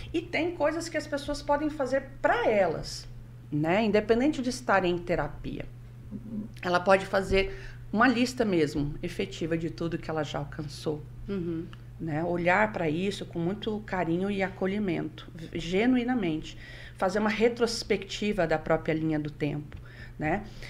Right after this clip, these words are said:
Speaker 1: Evitar pensamentos derrotistas, não alimentar. Eu falo assim, a gente tem que matar de inanição esse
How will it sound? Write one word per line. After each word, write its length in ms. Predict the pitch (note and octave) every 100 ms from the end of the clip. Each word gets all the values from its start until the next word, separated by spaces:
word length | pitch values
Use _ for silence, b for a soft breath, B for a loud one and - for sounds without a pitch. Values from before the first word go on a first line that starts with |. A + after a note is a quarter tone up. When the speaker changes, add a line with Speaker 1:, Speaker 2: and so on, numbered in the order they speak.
| B
Speaker 1:
Evitar 760 | - G#3 G3+ G#3+ A3+ G#3+ B3 B3+
pensamentos 600 | G#3+ G3 F3+ F3+ E3+ -
derrotistas, 1080 | D#3+ D#3 E3 - - D3 D3 - D3 - -
não 340 | E3+ G3+ A#3+
alimentar. 380 | A#3+ A#3 A3+ G3
Eu 40 |
falo 160 | F#3 G#3
assim, 140 | G#3
a 40 | G3
gente 140 | G3
tem 140 | A3 A#3+
que 160 | C#4+
matar 640 | C4+ C#4 C#4 - E3+ F#3
de 200 | G3 F#3
inanição 1040 | A#3+ A#3+ B3+ D#4+ E4+ - - F#3 G3 A#3 C4+ B B B B B B
esse 580 | G#3+ A3 - B3 B3+